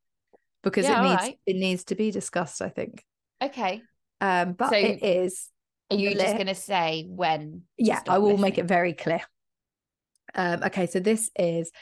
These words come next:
Speaker 1: The List by Yomi Adegoke, and it is, like, pitched as, like, the book of the summer. It's high drama. Listen to the synopsis. It's very dramatic. Verified couple, unverified rumours.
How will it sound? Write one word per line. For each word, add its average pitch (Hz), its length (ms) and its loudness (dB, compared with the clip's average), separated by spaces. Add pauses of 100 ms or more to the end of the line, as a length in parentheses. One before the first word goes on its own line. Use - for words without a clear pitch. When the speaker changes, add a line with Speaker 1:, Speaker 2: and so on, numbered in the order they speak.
(120)
Speaker 1:
The 170 100 0
List 180 460 0
by 196 120 0
Yomi 175 300 2
Adegoke, 170 720 -2
and 170 400 -6 (120)
it - 420 -4
is, 175 240 -2
like, - 240 -2
pitched - 400 -6
as, - 80 -10
like, - 120 -8
the - 160 -20
book 190 180 -8
of - 60 -20
the 185 60 -6
summer. 170 300 -4
It's - 100 -8
high 180 280 0
drama. 185 400 -2
Listen 196 360 0
to 196 60 -6
the 190 120 -4
synopsis. - 600 -8
It's - 140 -10
very 196 180 -2
dramatic. - 520 -10 (1120)
Verified 226 480 2
couple, 254 600 0
unverified 190 640 0
rumours. - 460 -6